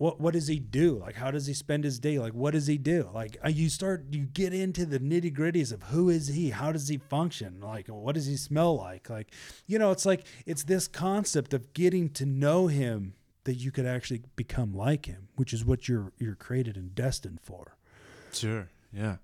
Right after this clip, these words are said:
Speaker 1: But it's like that, that there's just so much glory and freedom in, like, this, that this is God's will for your life, that you grow in the knowledge of him. And it's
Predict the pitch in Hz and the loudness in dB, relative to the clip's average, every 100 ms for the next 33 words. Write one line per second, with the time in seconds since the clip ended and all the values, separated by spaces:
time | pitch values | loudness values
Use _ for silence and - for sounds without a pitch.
0 | - - 185 - 185 131 175 156 143 151 | -4 2 2 4 2 2 0 2 0 0
1 | 139 151 143 156 143 - 175 170 123 123 | 2 0 2 0 0 2 4 4 0 0
2 | 135 156 160 123 - 151 180 175 127 131 | 4 4 4 2 -2 2 4 4 2 2
3 | 127 127 123 - 127 - - 127 110 - | 0 0 0 0 0 -2 -6 -4 -4 0
4 | 180 180 170 127 170 165 147 127 120 156 | 0 2 -2 -2 4 4 4 0 2 6
5 | 190 165 - 139 131 123 143 151 127 - | 6 6 0 0 0 2 2 2 -2 -4
6 | 123 131 120 117 143 151 143 123 135 120 | -4 -4 -4 0 2 4 2 0 -4 -4
7 | 117 117 131 117 95 107 107 127 101 117 | -4 -2 -2 -2 -4 -6 -2 -2 0 0
8 | 127 | -2